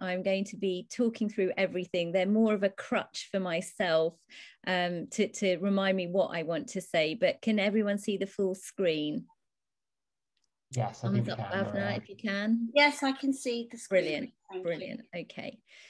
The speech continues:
Speaker 3: Uh,
Speaker 1: So,
Speaker 3: uh,
Speaker 1: um,
Speaker 3: very quickly, Andy, will you be able to let people in if there's a wait in, in the waiting room?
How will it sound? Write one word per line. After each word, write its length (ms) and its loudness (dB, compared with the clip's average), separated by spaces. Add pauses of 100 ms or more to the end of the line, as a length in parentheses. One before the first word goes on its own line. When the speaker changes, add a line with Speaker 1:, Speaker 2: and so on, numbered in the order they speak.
(240)
Speaker 3:
Uh, 40 6
Speaker 1:
So, 140 6
Speaker 3:
uh, 260 4
Speaker 1:
um, 320 4
Speaker 3:
very 240 6
quickly, 380 -8
Andy, 280 6
will 120 -4
you 120 0
be 60 4
able 140 4
to 100 -4
let 180 0
people 300 -2
in 480 2
if 140 -8
there's 220 -4
a 20 0
wait 400 2
in, 80 -10
in 160 -12
the 80 -10
waiting 420 -6
room? 400 -8